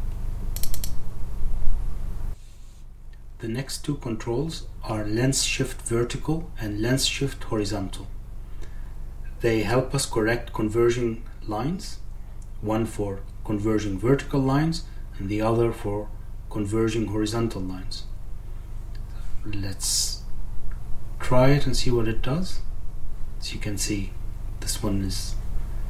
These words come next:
pulling it to the left, is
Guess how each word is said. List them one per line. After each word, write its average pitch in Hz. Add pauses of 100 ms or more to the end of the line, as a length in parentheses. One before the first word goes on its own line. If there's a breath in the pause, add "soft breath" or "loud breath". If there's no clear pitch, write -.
(960)
pulling 113
it 101
to 107
the 98
left, - (1400)
is -